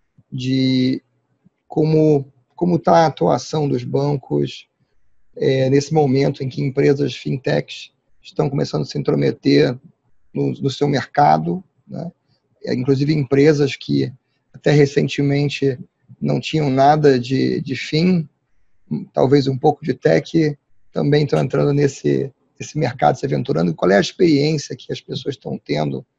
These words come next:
ao lidar com os bancos nesse momento? Antes da gente prosseguir, eu queria pedir a você, se você não assinou o canal ainda, pra você clicar aqui embaixo e,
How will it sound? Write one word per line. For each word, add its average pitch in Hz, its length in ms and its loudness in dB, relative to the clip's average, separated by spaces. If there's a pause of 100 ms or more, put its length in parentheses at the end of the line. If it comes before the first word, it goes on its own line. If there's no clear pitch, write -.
(320)
ao 165 120 0
lidar 151 480 2
com 156 240 -2
os 135 120 -4
bancos 135 480 -2
nesse - 280 -4
momento? 69 600 -4 (680)
Antes 156 160 -4
da 170 80 0
gente 165 500 0
prosseguir, 151 580 -2
eu 175 80 0
queria 151 240 -2
pedir 147 260 -2
a 147 60 2
você, 143 300 -4
se - 100 -8
você 147 500 -2 (520)
não 147 220 0
assinou 147 300 0
o - 20 2
canal 143 320 2
ainda, 139 320 0
pra - 100 -14
você 139 100 -20
clicar 151 300 -4
aqui 147 220 -4
embaixo 139 400 0
e, - 160 -4